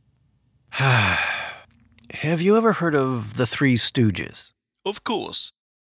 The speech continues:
Speaker 2: I was always a big fan of Shemp.
Speaker 1: Shemp? No one likes Shemp.
Speaker 2: I do.
Speaker 1: Give me Curly any day.
Speaker 2: Uh,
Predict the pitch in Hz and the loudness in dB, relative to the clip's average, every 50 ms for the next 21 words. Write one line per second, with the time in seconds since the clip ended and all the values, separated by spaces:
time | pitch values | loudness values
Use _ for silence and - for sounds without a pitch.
0 | _ - 143 156 180 196 277 359 392 370 339 - 226 202 - - - 185 160 120 | _ -4 -4 -2 -2 -2 -4 -2 -4 -4 -4 -4 -6 -6 -6 -6 -6 -4 -2 -4
1 | 101 95 98 - - - 131 104 92 90 104 _ _ _ _ _ _ _ - - | -4 -6 -8 -8 -6 -6 -6 -8 -10 -12 -18 _ _ _ _ _ _ _ -2 0
2 | - - 139 147 175 226 254 - 98 92 - - - _ _ _ - 104 127 208 | 2 4 6 6 6 4 2 0 -4 -10 -12 -14 -18 _ _ _ 0 4 4 6
3 | 226 175 135 107 101 95 92 - - - - - - - 131 202 180 135 175 - | 6 4 2 0 -2 -4 -2 -2 0 0 0 0 2 4 4 4 4 2 -2 -8
4 | - _ _ _ _ _ _ _ _ _ _ _ _ _ - 117 208 277 285 214 | -14 _ _ _ _ _ _ _ _ _ _ _ _ _ -2 -2 -2 -2 -4 -6
5 | - 78 87 113 156 233 233 _ _ _ _ _ _ - 151 156 - 156 151 110 | -6 -8 -8 -8 -8 -10 -14 _ _ _ _ _ _ -8 -4 0 2 2 2 4
6 | 98 113 147 175 165 127 107 - - - - - 233 254 226 175 117 98 101 135 | 4 2 4 4 4 2 0 0 0 2 4 4 4 4 4 4 2 2 4 4
7 | 196 226 247 233 165 117 101 - 104 90 80 73 - _ _ _ _ _ _ _ | 4 4 4 2 0 0 0 -2 -2 -4 -8 -12 -18 _ _ _ _ _ _ _
8 | _ _ _ _ _ _ - 170 156 - | _ _ _ _ _ _ -6 -4 -4 -4